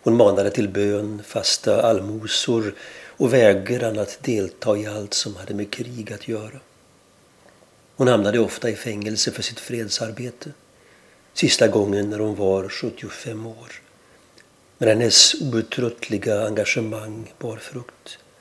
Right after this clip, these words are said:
År nittonhundraåttiotre, tre år efter hennes död, författade de katolska biskoparna i U S A ett pastoralbrev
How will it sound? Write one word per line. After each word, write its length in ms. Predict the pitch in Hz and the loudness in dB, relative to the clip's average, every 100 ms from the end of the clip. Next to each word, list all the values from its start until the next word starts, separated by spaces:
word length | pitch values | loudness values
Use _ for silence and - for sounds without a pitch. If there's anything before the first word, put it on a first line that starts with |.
| _ _ - _ _ _ _ _ | _ _ -20 _ _ _ _ _
År 120 | 135 | 4
nittonhundraåttiotre, 1200 | 131 - 123 104 104 104 - 113 - 113 104 104 110 _ _ _ _ _ - | 6 4 2 4 4 2 0 -4 -4 -4 -4 -6 -14 _ _ _ _ _ -2
tre 240 | 123 120 | 4 6
år 340 | 113 113 104 - | 6 6 4 -2
efter 380 | 131 - - 92 | -6 -8 -8 -6
hennes 280 | 104 98 | -6 -4
död, 520 | - 104 113 107 101 - - _ - _ - _ | -4 -4 -6 -8 -14 -18 -20 _ -20 _ -20 _
författade 520 | - 135 113 - 117 | -2 2 2 2 0
de 80 | 117 | 0
katolska 720 | - 117 123 104 - - - | -2 -2 -2 -4 -2 -4 -4
biskoparna 760 | - 113 - - 104 - 113 110 | -4 0 0 0 -2 0 -2 -2
i 60 | 113 | -4
U 100 | 127 | 2
S 180 | - 101 | 2 2
A 300 | 104 104 113 - - - - _ - | -2 -6 -10 -18 -20 -20 -20 _ -4
ett 340 | 123 - - - | -4 -4 -12 -8
pastoralbrev 1160 | 110 - 127 113 104 95 98 113 104 95 104 | -6 -2 0 4 4 2 -2 -4 -2 -4 -6